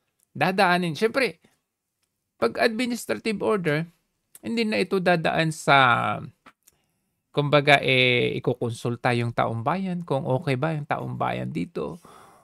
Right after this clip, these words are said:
o kaya yung mga expert. Ha? Hindi na eh. Kumbaga, sila na yung nag-decide ng mga ganyan. So, kawawa naman. O, kita nyo yung penalty. Failure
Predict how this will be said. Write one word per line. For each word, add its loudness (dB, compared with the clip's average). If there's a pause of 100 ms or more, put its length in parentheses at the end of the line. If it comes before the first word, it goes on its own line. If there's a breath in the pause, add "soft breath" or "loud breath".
(180 loud breath)
o 0
kaya 6
yung 2
mga -2 (580)
expert. -4 (800 soft breath)
Ha? -8 (2000)
Hindi 0
na -2
eh. -8 (240)
Kumbaga, 2
sila 2
na -2
yung -4
nag-decide -2
ng -2
mga 0
ganyan. -8 (640)
So, -4
kawawa 6
naman. 0
O, 0
kita -8
nyo -4
yung -2
penalty. 0
Failure 2